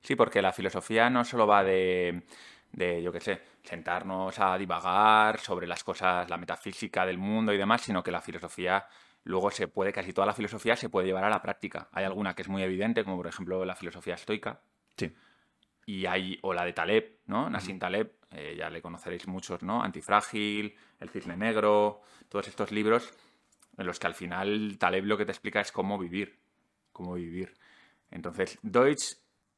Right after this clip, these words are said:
Speaker 1: si bien es un poco más abstracto, ¿no? Es un autor un poco más abstracto, eh, no significa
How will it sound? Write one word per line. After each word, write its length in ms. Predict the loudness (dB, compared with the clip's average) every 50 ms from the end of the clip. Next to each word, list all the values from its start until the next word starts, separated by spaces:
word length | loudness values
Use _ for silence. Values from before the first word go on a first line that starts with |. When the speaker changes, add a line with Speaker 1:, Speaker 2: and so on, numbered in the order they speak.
| _ _
Speaker 1:
si 160 | -10 -6 -2
bien 160 | 0 2 2
es 120 | 2 2 0
un 120 | 0 0
poco 160 | 2 2 2
más 140 | 2 0 0
abstracto, 560 | -2 -6 -6 -2 -2 -2 -2 -2 -2 -4 -2
¿no? 160 | -2 -2 -4 -4
Es 80 | -4
un 140 | -2 -2 -2
autor 240 | -2 0 0 0 0
un 60 | 0
poco 160 | -2 -2 0 0
más 160 | 0 -2 -4
abstracto, 720 | -8 -6 -2 0 0 0 0 0 -2 -2 -2 -2 -6 _ _ _ -20 -20 -20 -20 _ _ _ _ _ _ _
eh, 100 | _ -6
no 440 | -4 -2 -2 0 0 0 0 0 0
significa 720 | 0 0 0 0 2 0 -2 -2 0 2 0 0 -2 -6